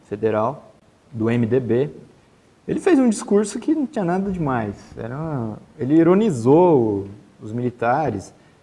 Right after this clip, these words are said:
Pelo que eu vi, ele fala, ele fala o seguinte, em determinado momento, de que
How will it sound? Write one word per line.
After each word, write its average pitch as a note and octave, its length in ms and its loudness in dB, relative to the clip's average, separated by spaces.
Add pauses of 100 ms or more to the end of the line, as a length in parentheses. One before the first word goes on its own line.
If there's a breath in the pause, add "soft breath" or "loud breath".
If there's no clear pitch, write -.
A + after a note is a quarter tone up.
(180 soft breath)
Pelo D#3 160 2
que F3 80 4
eu E3 120 8
vi, C3+ 160 6
ele F#3 260 6
fala, D#3+ 340 0
ele C#3+ 140 0
fala D3 340 2
o - 20 2
seguinte, C3 420 -6
em A#2+ 40 -6
determinado C3 420 -4
momento, C3 380 -4
de D3 60 -16
que D3+ 360 2